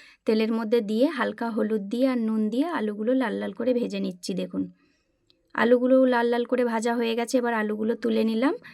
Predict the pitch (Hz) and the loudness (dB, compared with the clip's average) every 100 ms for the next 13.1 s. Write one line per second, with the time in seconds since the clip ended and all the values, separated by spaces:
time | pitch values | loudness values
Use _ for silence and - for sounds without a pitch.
0 | - - _ - 220 233 233 - 220 226 | -20 -20 _ -2 0 2 0 0 0 2
1 | 254 - 220 226 247 247 254 - 226 - | 0 0 0 2 0 2 -2 0 -2 -2
2 | 220 - 220 214 233 277 233 214 214 220 | -2 -2 0 0 2 2 2 2 2 4
3 | 262 240 202 190 180 - - 175 175 _ | 4 2 0 -2 -4 -6 -8 -8 -10 _
4 | _ _ 180 _ _ _ _ _ _ _ | _ _ -20 _ _ _ _ _ _ _
5 | _ 196 202 _ _ _ _ - _ _ | _ _ _ _ _ _ _ -20 _ _
6 | - _ _ _ _ _ _ _ _ _ | -20 _ _ _ _ _ _ _ _ _
7 | - 240 240 233 262 262 254 247 226 233 | 6 6 8 10 12 10 8 6 4 2
8 | 233 226 220 247 247 226 220 220 214 427 | 2 2 4 4 4 4 4 4 2 0
9 | _ _ _ _ _ _ _ _ _ _ | _ _ _ _ _ _ _ _ _ _
10 | _ 277 _ _ _ _ _ _ _ _ | _ -20 _ _ _ _ _ _ _ _
11 | - _ _ _ _ - 226 233 226 240 | -20 _ _ _ _ 2 4 4 4 4
12 | 220 220 226 247 220 226 - 220 220 214 | 4 2 2 0 2 -2 0 2 2 4
13 | 226 | 4